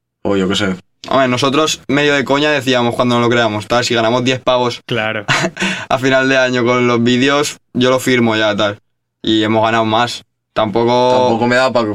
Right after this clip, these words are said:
Speaker 1: pa comprarme un coche, ¿sabes?
Speaker 3: <laughs>
Speaker 1: Ni pa
Speaker 2: pagar un alquiler, por
Speaker 1: ni
Speaker 2: ejemplo,
Speaker 1: pa
Speaker 2: si
Speaker 1: pagar
Speaker 2: tuviéramos
Speaker 1: un
Speaker 2: que
Speaker 1: alquiler,
Speaker 2: pagar.
Speaker 1: pero
Speaker 2: Pero sí que,
Speaker 1: pero
Speaker 2: joder.
Speaker 1: sí que si no te apetece ir a comer a algún lado, pues te lo puedes pagar, ¿sabes?
Speaker 3: Claro,
Speaker 2: Claro.
Speaker 3: joder.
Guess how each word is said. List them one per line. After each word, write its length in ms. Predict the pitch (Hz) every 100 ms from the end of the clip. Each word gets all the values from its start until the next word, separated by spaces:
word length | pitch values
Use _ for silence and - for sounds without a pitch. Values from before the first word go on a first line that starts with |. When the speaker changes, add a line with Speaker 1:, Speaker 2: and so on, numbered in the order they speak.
| 98
Speaker 1:
pa 260 | 113 107 98
comprarme 540 | 107 104 110 113 113
un 140 | 117
coche, 460 | 113 123 120 123 139
¿sabes? 420 | 120 98 117 - -
Speaker 3:
<laughs> 880 | 131 117 113 110 _ - 95 - -
Speaker 1:
Ni 320 | 113 113 107
pa 540 | 95 107 104 104 101
Speaker 2:
pagar 240 | 104 117 120
un 100 | 123
alquiler, 480 | 120 113 120 123 113
por 100 | 120
Speaker 1:
ni 40 |
Speaker 2:
ejemplo, 180 | 127 110
Speaker 1:
pa 20 |
Speaker 2:
si 60 | 110
Speaker 1:
pagar 160 | 107 110
Speaker 2:
tuviéramos 220 | 117 117
Speaker 1:
un 40 | 113
Speaker 2:
que 60 | 113
Speaker 1:
alquiler, 200 | 113 117
Speaker 2:
pagar. 140 | 127 127
Speaker 1:
pero 680 | 123 117 107 104 101 101 98 - - -
Speaker 2:
Pero 200 | 110 104
sí 100 | 104
que, 200 | 110 110
Speaker 1:
pero 140 | 104 110
Speaker 2:
joder. 120 | 110
Speaker 1:
sí 40 | 107
que 400 | 113 113 110 - -
si 180 | - 110
no 400 | 107 107 104 101
te 120 | - 107
apetece 360 | 104 107 110
ir 160 | 113 113
a 520 | 113 113 113 113 107 -
comer 280 | 113 113 113
a 40 |
algún 200 | 107 113
lado, 320 | 113 120 123 -
pues 180 | 117 - -
te 80 | 113
lo 100 | 110
puedes 180 | 107 98
pagar, 280 | 95 101 98
¿sabes? 320 | 101 95 - _
Speaker 3:
Claro, 240 | - 101 95
Speaker 2:
Claro. 200 | 156 95
Speaker 3:
joder. 200 | 98